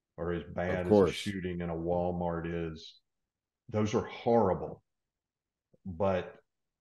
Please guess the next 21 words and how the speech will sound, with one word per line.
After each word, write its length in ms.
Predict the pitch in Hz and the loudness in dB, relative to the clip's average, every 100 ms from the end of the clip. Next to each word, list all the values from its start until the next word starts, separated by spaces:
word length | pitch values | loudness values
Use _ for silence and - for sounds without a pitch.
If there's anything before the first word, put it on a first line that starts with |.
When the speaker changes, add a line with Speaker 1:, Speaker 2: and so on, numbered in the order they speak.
| _ _ _ | _ _ _
Speaker 1:
from 240 | - 104 92 | -6 -4 -4
a 80 | |
significant 1160 | 85 - - 87 92 92 120 123 123 - 110 98 - | -8 -8 -6 -4 -4 0 0 0 -4 -2 -4 -4 -6
event, 460 | 85 82 82 82 - _ _ _ - | -8 -8 -8 -10 -16 _ _ _ -8
that 120 | 95 | -4
hasn't 340 | 117 117 120 | -2 -2 -4
happened 460 | 92 113 117 101 87 | -4 -2 -2 -4 -6
since 320 | - 95 - | -8 -10 -8
nine 260 | 95 92 90 | -6 -6 -4
eleven. 460 | 87 87 85 127 120 _ _ _ _ _ - | -4 -4 -4 -10 -18 _ _ _ _ _ -2
Speaker 2:
Yeah, 220 | 104 95 | 2 4
it, 240 | 90 110 - _ | 4 2 0 _
that, 240 | 117 113 - | -2 0 4
that 160 | 113 | 4
Speaker 1:
So 120 | - 107 | 6 6
Speaker 2:
shut 200 | 147 - | 6 6
down 560 | 131 123 127 127 127 - | 6 6 6 6 2 0
our, 640 | 95 90 87 87 85 85 90 _ | 2 4 4 4 2 -2 -8 _
you 120 | 85 | -8
know, 440 | 76 76 76 73 76 _ | -6 -4 -4 -6 -10 _
Speaker 1:
Yeah, 360 | 110 143 160 | 2 4 4